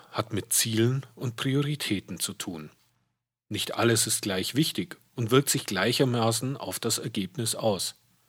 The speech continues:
Was ist Ihre Kernaufgabe? Worum müssen nur Sie sich kümmern? Wenn Sie nur die Hälfte der Zeit zur Verfügung hätten, was würden Sie tun und was weglassen?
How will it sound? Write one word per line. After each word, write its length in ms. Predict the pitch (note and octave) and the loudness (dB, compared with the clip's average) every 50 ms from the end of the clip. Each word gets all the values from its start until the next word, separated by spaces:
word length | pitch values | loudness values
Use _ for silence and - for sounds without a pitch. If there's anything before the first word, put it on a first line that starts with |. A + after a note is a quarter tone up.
| _ _ _ _ _ - - - - - - | _ _ _ _ _ -20 -18 -18 -16 -4 2
Was 180 | A#2 C#3 - | 4 4 6
ist 160 | F#3 E3 - - | 6 4 2 2
Ihre 220 | D#3 C#3 C#3+ C3+ | 4 4 4 4
Kernaufgabe? 1080 | - - - - A#2+ B2 C3 A#2 - - D#2+ E2 - - - E2+ D#2+ D#2 D#2+ D#2+ E2 - _ _ _ _ _ _ _ _ _ - | 2 0 2 4 4 6 4 2 0 -4 -6 -6 -6 -6 -6 -6 -8 -8 -10 -12 -16 -16 _ _ _ _ _ _ _ _ _ 0
Worum 300 | - G#2 A2+ A#2 B2+ B2 | 4 6 8 8 8 8
müssen 380 | A#2+ C3 B2+ - - A#2 A2 A2 | 6 6 4 4 2 2 2 2
nur 200 | A#2 C#3+ F3 F3 | 4 6 6 6
Sie 200 | E3+ - F3 F3+ | 6 4 2 2
sich 280 | D#3 A2+ F2+ - - | 2 0 -2 -2 -4
kümmern? 460 | - - - E2+ E2 E2 E2 E2 - _ _ _ _ _ _ _ _ _ _ _ _ _ _ _ _ - - - - - | -6 -6 -6 -4 -4 -6 -8 -8 -12 _ _ _ _ _ _ _ _ _ _ _ _ _ _ _ _ -20 -20 -18 -8 -4
Wenn 140 | G#2 G2+ G2+ | -2 0 2
Sie 120 | A2 A#2 | 4 4
nur 140 | A#2 B2+ C3+ | 4 4 6
die 140 | C3 C3+ - | 6 4 4
Hälfte 440 | - C#3+ D#3+ F#3+ G3+ - - F3 | 6 6 6 6 6 6 6 6
der 140 | D#3+ E3 D3 | 6 6 4
Zeit 280 | - - C#3+ C#3+ C#3+ - | 4 4 4 4 4 2
zur 160 | - - C3 | 2 2 2
Verfügung 500 | - C3+ A#2+ - - C3+ C#3+ B2 A2 F#2 | 2 2 0 2 0 0 2 2 0 0
hätten, 380 | F2+ F2 F2+ - - D#2+ D#2 - _ _ _ _ _ _ - | 0 -4 -6 -6 -8 -14 -14 -16 _ _ _ _ _ _ -4
was 340 | - A2 A#2+ - - - B2 | 0 2 2 4 2 4 4
würden 220 | B2+ C3+ B2+ C#3 | 4 4 4 2
Sie 160 | B2+ C3+ B2 | 0 0 0
tun 400 | - - F3 F#3 F3+ A#2+ F2 - - _ _ _ _ _ _ | 0 2 4 4 4 4 2 -2 -10 _ _ _ _ _ _
und 200 | - B2+ F#2+ - | -14 -12 -10 -6
was 240 | - - - - F2+ | -4 -4 -2 -2 0
weglassen? 560 | F#2+ C3+ C#3+ - G#2+ F#2+ F2 - - - D#2+ | 0 0 0 0 -4 -4 -4 -4 -6 -8 -10